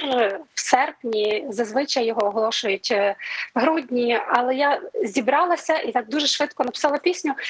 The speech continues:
Це мала бути, е, сильна, потужна пісня, яка б розкрила душу і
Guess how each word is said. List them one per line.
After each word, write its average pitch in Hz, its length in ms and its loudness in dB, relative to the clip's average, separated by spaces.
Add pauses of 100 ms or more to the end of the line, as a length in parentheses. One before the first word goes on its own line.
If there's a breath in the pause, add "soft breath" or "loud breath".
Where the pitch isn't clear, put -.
(120 loud breath)
Це 320 120 2
мала 359 180 4
бути, 320 280 -2
е, 240 420 0 (140)
сильна, 254 480 0
потужна 254 800 0
пісня, 285 540 0 (280 loud breath)
яка 240 200 4
б 233 40 -2 (920)
розкрила 269 640 2
душу 269 500 0
і 226 120 -4